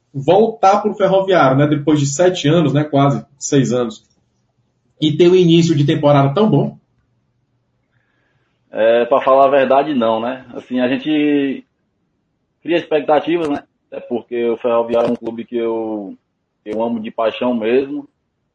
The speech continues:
Speaker 2: E tinha, e depois que rodei pelo Sul, pelo, por outros estados, eu tinha muito desejo de voltar ao Ferroviário pelo, pela forma que eu vi o Ferroviário crescer. Inclusive, quando eu tava no Força e Luz jogando o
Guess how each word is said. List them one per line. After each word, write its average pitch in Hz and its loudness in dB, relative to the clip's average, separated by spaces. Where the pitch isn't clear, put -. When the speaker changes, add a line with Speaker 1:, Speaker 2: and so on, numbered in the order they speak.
Speaker 2:
E 107 -12
tinha, 127 -6
e 127 -4
depois 143 0
que 147 -4
rodei 135 2
pelo 131 -2
Sul, 143 -4
pelo, 117 -4
por 110 -10
outros 107 -8
estados, 117 -2
eu 131 0
tinha 131 -4
muito 143 -2
desejo 143 -6
de 139 -10
voltar 135 -2
ao 131 -2
Ferroviário 135 -2
pelo, 147 -8
pela 135 0
forma 143 -2
que - -6
eu 147 2
vi 131 -6
o 143 -6
Ferroviário 135 0
crescer. 123 -8
Inclusive, 131 -6
quando 127 -4
eu 127 -4
tava 127 -4
no 135 -4
Força 160 -16
e 147 -6
Luz 143 -4
jogando 131 0
o 120 -2